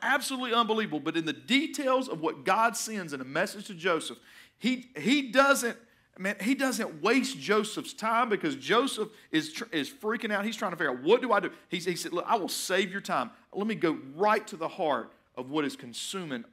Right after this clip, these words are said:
all of your focus right now and your emotions." And I'm telling you, don't give in to that. Notice, it wasn't God's plan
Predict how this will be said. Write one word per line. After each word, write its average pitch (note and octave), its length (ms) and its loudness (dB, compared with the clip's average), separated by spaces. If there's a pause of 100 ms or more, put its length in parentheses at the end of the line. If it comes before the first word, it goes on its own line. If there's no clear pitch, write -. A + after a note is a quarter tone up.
all F3 500 2
of B2 160 -10
your D3+ 140 -2
focus C#3+ 440 -8
right B2+ 160 -2
now A#2+ 120 -4
and A2+ 100 -8
your A#2+ 140 -8
emotions." A2 600 -12 (1600)
And A2+ 80 -18
I'm C#3 160 -8
telling D3+ 380 -6
you, G#2+ 140 -12 (300)
don't C#3 480 -8
give A#2+ 460 -6
in A#2 220 -12
to A2 100 -16
that. G#2 260 -16 (920)
Notice, F#3 380 -2 (100)
it C#3 160 -4
wasn't G#3+ 420 0
God's F3 300 2
plan F3+ 560 -8